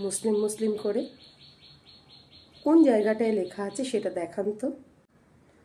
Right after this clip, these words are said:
যখন ব্লাড ডোনেট করেন, আপনি যদি হিন্দু হন কি মুসলিম হন, আপনার ব্লাডটা হিন্দু পাচ্ছে না মুসলিম পাচ্ছে,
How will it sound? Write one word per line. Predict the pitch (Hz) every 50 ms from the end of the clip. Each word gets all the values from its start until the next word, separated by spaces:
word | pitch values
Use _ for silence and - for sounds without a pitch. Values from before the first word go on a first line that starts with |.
| _ -
যখন | 202 233 220 220 226 226 214 208
ব্লাড | 214 214 202 208 202 -
ডোনেট | 226 220 220 240 247 247 - -
করেন, | 247 208 190 190 202 240 240 - - - - _ - - - _ _ - - - _ _ - -
আপনি | 208 214 226 220 214
যদি | - - 208 208 196
হিন্দু | 214 214 220 220 254 269 240
হন | 214 208 196 202 220 220 - - - - _ - - - _ _ - - - _ _ _
কি | - 226 208 202
মুসলিম | 202 202 202 - 226 254 240 220
হন, | 202 202 190 185 190 202 196 - - - - - 196
আপনার | 202 - 226 220 214 -
ব্লাডটা | 202 190 185 190 185 - _ 226 214 190 196 202 - _ _ - - _ _ _ _ _
হিন্দু | 226 214 208 196 190 185 -
পাচ্ছে | 202 196 196 - - - 240 226 202
না | 196 190 185 180
মুসলিম | 175 175 - - 202 202 190 -
পাচ্ছে, | 185 185 180 - - -